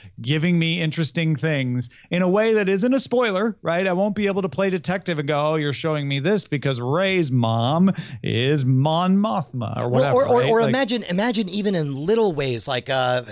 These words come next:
Speaker 2: your Google News feed, it says, uh, "Here's an article you should read. It's about the assassination of Archduke Ferdinand." And you're like, "Well, this is a really interesting article. Uh, I'm not sure how I got here, but I'm glad I know about it."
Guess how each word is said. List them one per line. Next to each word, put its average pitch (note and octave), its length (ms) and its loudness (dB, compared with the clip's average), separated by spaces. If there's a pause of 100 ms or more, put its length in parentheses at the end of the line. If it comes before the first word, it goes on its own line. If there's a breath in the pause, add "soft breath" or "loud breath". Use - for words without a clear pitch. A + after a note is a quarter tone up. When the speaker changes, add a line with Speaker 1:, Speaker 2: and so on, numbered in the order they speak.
(140)
Speaker 2:
your D3+ 220 -4
Google G3 320 0
News F#3+ 320 -2
feed, C#3 420 -4 (220 loud breath)
it D3 160 -4
says, C#3+ 640 0
uh, E3+ 160 0
"Here's A#3 220 -2
an G#3+ 80 0
article D#3+ 320 0
you D3 120 -2
should B2+ 200 -6
read. D#3 360 -2
It's F3 140 -6
about F3 320 -2
the E3+ 100 -6
assassination F3 640 -2
of D#3 80 -4
Archduke E3 440 -2
Ferdinand." D3 520 -4 (280 loud breath)
And D#3 120 0
you're E3+ 120 0
like, D#3 200 0
"Well, C3+ 120 -6
this G3+ 140 -2
is F#3+ 60 -6
a F3+ 40 -6
really C#3 260 -4
interesting A#2 400 -6
article. C#3+ 580 -4
Uh, C3+ 240 -4
I'm B2+ 80 -8
not E3 140 -8
sure - 240 -2
how D3+ 80 2
I C#3 80 2
got F#3 220 0
here, D3 200 0
but B2 140 0
I'm A#2+ 140 -2
glad A#2+ 260 0
I D3+ 80 0
know F#3 160 0
about A#2+ 260 0
it." B2+ 140 -2